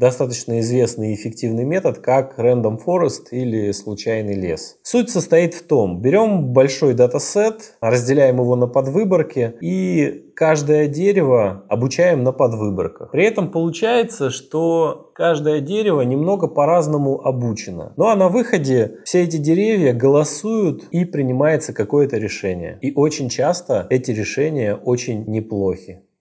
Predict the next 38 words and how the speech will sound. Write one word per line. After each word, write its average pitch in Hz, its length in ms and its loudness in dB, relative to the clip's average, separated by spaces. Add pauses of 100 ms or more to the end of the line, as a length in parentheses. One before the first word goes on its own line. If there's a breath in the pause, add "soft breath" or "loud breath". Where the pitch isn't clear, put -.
(160)
Вообще 123 320 -2
ансамбли 156 960 2
можно 143 320 0
делать 131 380 0
не 123 100 -4
только 165 300 -2
на 113 100 0
деревьях, 104 540 -2 (160)
но 135 340 -2
и 123 120 0
на 104 540 -2
логистических 120 840 -6
регрессиях 110 760 -4
и 147 300 -4
вообще 123 380 0
на 110 120 -2
самых 117 380 -4
разных 110 340 -2
классификаторах. 90 880 -6 (340)
Также 139 280 2
здесь, 120 260 -4
наверное, 123 520 4
имело 123 360 0
бы 107 120 -2
смысл 110 520 -4
рассказать 104 680 0
про 101 180 0
бэггинг 104 640 -4
и 110 60 -4
бустинг, 113 680 -4
но 104 600 -2
мне 107 240 -4
кажется, 98 460 -2
и 101 80 0
так 92 320 -2
достаточно 92 560 -6
много 85 340 -6
информации. 82 760 -8